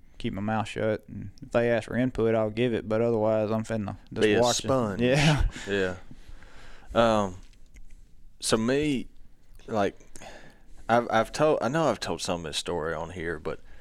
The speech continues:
Speaker 2: uh, I don't know if I've told all of it or not. Anyhow, I,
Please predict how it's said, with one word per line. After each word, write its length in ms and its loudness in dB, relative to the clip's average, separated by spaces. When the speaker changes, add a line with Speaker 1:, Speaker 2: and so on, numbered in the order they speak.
Speaker 2:
uh, 360 2
I 100 -10
don't 100 -6
know 120 -4
if 100 -10
I've 100 -14
told 240 -4
all 200 -2
of 100 -12
it 100 -8
or 60 -12
not. 340 -10
Anyhow, 400 2
I, 480 6